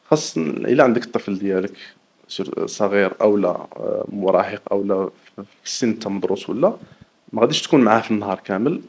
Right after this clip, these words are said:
نتايا في المدرسة أو في مجموعة ديال الأوقات، لذلك خص-، خصك تعطيه مجموعة، مجموعة ديال النصائح، منها ما يتعرضش لل-، للرياح المحملة ب-، بالغبار أو لا، لا، العجاج في عينيه. أه، لاز-، إلا كان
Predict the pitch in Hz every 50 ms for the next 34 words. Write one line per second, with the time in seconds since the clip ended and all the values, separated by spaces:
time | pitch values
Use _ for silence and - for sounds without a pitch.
0 | _ - - 98 - 98 92 92 92 - 92 87 85 87 85 90 - - 123 -
1 | - - 95 92 - - 92 98 95 - 92 92 90 90 90 92 92 - - -
2 | - - 98 98 - - - - - - _ _ - 113 110 120 117 120 120 -
3 | - - - - - - - - - - - - - - - 101 101 - 113 107
4 | - - 135 139 135 131 110 110 127 143 143 139 131 110 113 107 104 101 90 90
5 | - - - - 87 - - - _ _ _ - 120 151 143 139 110 95 85 -
6 | - _ _ _ _ - 107 101 - - 95 - - 165 165 - - - 110 98
7 | 95 92 95 101 - 101 98 98 101 101 98 98 92 90 - - 98 95 - -
8 | 92 92 92 92 90 90 98 98 95 98 - - - - - - 101 95 92 90
9 | 87 92 92 92 - 92 92 95 90 90 92 92 90 87 87 90 92 98 123 165
10 | 190 190 - - - - _ _ _ _ _ - - 117 127 113 95 85 101 -
11 | - - - _ _ _ _ _ - 85 85 87 95 107 104 104 - 113 107 110
12 | 107 - 107 95 95 90